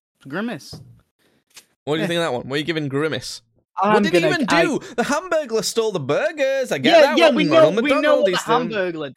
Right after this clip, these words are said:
Speaker 1: did, yeah. Grimace was like, um, oh God, I fucking hate that I'm such a fountain <laughs> of knowledge when it comes to fast food. Grimace was like, um,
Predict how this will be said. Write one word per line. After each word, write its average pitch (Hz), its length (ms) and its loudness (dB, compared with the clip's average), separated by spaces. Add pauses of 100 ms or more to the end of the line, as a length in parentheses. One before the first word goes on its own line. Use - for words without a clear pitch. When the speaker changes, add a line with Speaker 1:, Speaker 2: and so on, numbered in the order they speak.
(100)
Speaker 1:
did, 131 140 -14
yeah. 160 200 -6 (560)
Grimace 311 420 0
was 294 220 -6
like, 262 460 -2 (240)
um, 214 500 0 (160)
oh - 220 -8
God, 143 260 -8
I 120 80 -14
fucking - 560 -10
hate 127 280 -10
that 147 100 -8
I'm 135 100 -10
such - 320 -14
a 147 60 -12
fountain 143 520 -2
<laughs> - 20 4
of - 80 -2 (200)
knowledge 262 380 2
when 220 160 0
it 254 160 -2
comes 220 320 -8
to 214 140 0
fast 185 500 -8
food. 175 400 2 (600)
Grimace 285 560 -2
was 240 280 -4
like, 233 420 0
um, 190 480 4